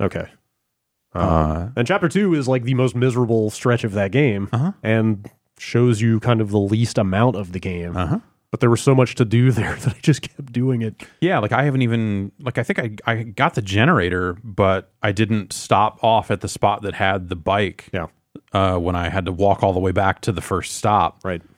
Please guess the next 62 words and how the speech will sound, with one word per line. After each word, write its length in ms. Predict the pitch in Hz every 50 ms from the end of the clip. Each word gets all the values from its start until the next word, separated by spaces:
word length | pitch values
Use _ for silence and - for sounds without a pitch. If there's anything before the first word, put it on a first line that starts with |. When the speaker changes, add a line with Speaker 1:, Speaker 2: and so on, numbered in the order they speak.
| _
Speaker 1:
So, 120 | - 135 156
like, 120 | 175 151
the 60 | -
bike, 220 | - 165 190 196 -
Speaker 2:
Uh, 100 | 90 -
Speaker 1:
the 60 | 143
bike 180 | 131 165 175 -
Speaker 2:
so 100 | 110 -
Speaker 1:
is 60 | 110
the 80 | 107
Speaker 2:
I 80 | 107 117
haven't 220 | 127 127 120 117 117
even 320 | 110 104 104 98 98 95
gotten 540 | 85 90 104 104 110 98 95 92 92 92 90
on 220 | 90 95 101 107 101
a 40 | 90
vehicle 420 | 80 87 104 101 87 - 82 - -
yet. 80 | 107 110
Speaker 1:
Right. 260 | 98 85 80 143 120
So, 80 | - 151
like, 120 | 185 170
the, 60 | 175
the 180 | 147 135 139 135
bike, 400 | 151 160 175 165 170 143 131 123
getting 200 | 123 160 180 170
the 60 | 156
bike 220 | 143 139 135 127 113
there 260 | 123 127 131 131 123
is, 140 | 123 113 110
like, 140 | 117 113 -
the 60 | 113
very 260 | 95 113 113 113 110
first 280 | - - 113 101 - -
taste 380 | - - 107 110 104 - - 117
of 140 | 104 90
sort 220 | - - 104 98 101
of, 120 | 95 90
like, 180 | 98 101 98 -
the 180 | - 107 101
Speaker 2:
Right. 340 | 92 95 95 92 92 85 87
Speaker 1:
wider 360 | 92 98 101 104 107 107 101 101
world 440 | 92 92 104 107 110 110 113 107 113
of 220 | 107 98 98 107
Death 180 | 123 117 113 -
Stranding. 360 | - 139 143 151 170 190 202
Speaker 2:
Yeah, 320 | 196 160 107 87 80 80 90
yeah. 220 | 87 82 82 82
Speaker 1:
Um, 360 | - 101 98 98 98 98 98
but 120 | 101 107 110
m-, 360 | 127 120 117 113 107 104 101
most 280 | 98 110 123 131 -
of 100 | 123 101
it 60 | 101 104
is 100 | 92 98
in 80 | 95
chapter 280 | 87 104 101 95 - 90
three, 340 | - 104 104 104 101 98 92
and 100 | 90 90
I 40 |
just 140 | 92 90 92
Speaker 2:
Mm-hmm. 280 | - 110 - _ - -
Speaker 1:
kept, 200 | - - -